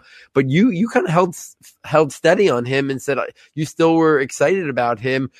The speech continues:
And I think most people kinda pushed him off of their top fives and maybe in the, in the next wave of guys. Uh, but Albert O really impressed today w-, with that,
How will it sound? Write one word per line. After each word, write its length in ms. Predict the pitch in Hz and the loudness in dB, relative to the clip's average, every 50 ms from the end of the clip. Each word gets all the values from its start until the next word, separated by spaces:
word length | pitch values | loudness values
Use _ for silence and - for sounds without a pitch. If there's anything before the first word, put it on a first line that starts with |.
| - _ _ _ - | -20 _ _ _ -2
And 280 | 147 139 139 139 135 - | 0 0 0 0 -2 -2
I 80 | 135 135 | -2 -2
think 160 | 147 156 143 | 0 0 2
most 240 | 139 151 170 - - | 2 2 2 2 0
people 280 | - 165 156 - 147 | -2 -2 0 -2 -4
kinda 240 | - - 143 139 139 | -2 -2 -2 -2 -2
pushed 400 | - _ - 151 143 - - - | -4 _ -2 -2 -2 -2 -4 -4
him 300 | 143 139 139 139 135 - - | -4 -2 -2 -4 -8 -6 -2
off 280 | 127 135 147 147 - 147 | 0 0 0 0 0 -4
of 140 | 139 123 | -6 -4
their 140 | 120 127 131 | -4 -6 -6
top 300 | - - 131 131 123 - | -4 -2 -2 -2 -2 -2
fives 480 | _ - 160 156 175 151 139 131 120 127 | _ -2 -2 0 0 0 -2 -4 -6 -8
and 200 | 131 123 123 123 | -8 -6 -4 -2
maybe 460 | 131 131 123 123 131 131 123 117 - - - | -2 0 0 0 -2 -2 -2 -4 -8 -10 -8
in 160 | 135 139 120 | -6 -4 -2
the, 220 | 123 120 123 - 131 | -2 -2 -4 -4 -4
in 120 | 123 117 | -4 -4
the 80 | 117 113 | -2 -2
next 320 | 120 156 220 - - - | -2 -2 -2 -4 -4 -2
wave 260 | 135 131 123 123 110 | 0 0 0 0 -2
of 140 | 117 110 101 | -6 -8 -4
guys. 420 | 120 117 117 113 113 117 117 - _ _ _ _ - _ _ - | -2 -2 0 0 0 -2 -4 -6 _ _ _ _ -20 _ _ 0
Uh, 300 | 120 120 117 113 117 120 | 2 2 4 4 2 2
but 240 | 113 131 131 127 | 2 2 2 4
Albert 340 | 123 131 160 185 175 175 135 | 4 2 2 4 4 4 4
O 160 | 135 160 170 | 4 4 4
really 420 | 160 131 127 139 151 147 143 143 135 | 2 2 2 2 2 2 0 0 -2
impressed 440 | 131 120 - - 135 135 - - - | -4 -4 -2 -2 -2 -2 -2 -4 -8
today 240 | 131 120 123 123 | -4 -2 -2 -2
w-, 180 | 123 120 117 110 | -2 -4 -8 -10
with 280 | 104 123 120 127 107 - | -6 -4 -4 -4 -2 -2
that, 180 | 123 120 - | -2 -4 -4